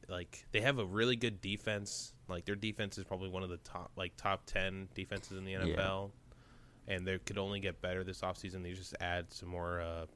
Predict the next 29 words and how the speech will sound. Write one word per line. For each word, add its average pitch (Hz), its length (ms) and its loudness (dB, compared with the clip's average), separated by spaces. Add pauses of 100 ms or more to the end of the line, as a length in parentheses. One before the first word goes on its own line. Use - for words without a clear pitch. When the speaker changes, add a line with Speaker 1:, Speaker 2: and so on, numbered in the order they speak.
(120)
Speaker 1:
valuable 87 460 -2
position 90 560 -6
p-, 101 160 -10
pieces. 101 420 0
So. 87 400 -4 (880)
Speaker 2:
Yeah, 87 320 12
you 101 80 10
know, 107 140 12
the 101 80 12
Colts 123 340 12
were 107 80 12
one 98 160 12
of 92 60 12
my, 90 280 12
uh, 85 360 12 (100)
mock 90 400 12
off-season 87 460 12
teams. 80 340 8
I'm 82 140 8
the 80 80 10
mock 82 260 8
G 82 220 6
M 80 160 8
for 80 120 2
the 78 120 4
Colts, 80 480 6
Speaker 1:
Mm-hmm. 90 120 -2
Speaker 2:
and, 80 260 6
um, 78 520 6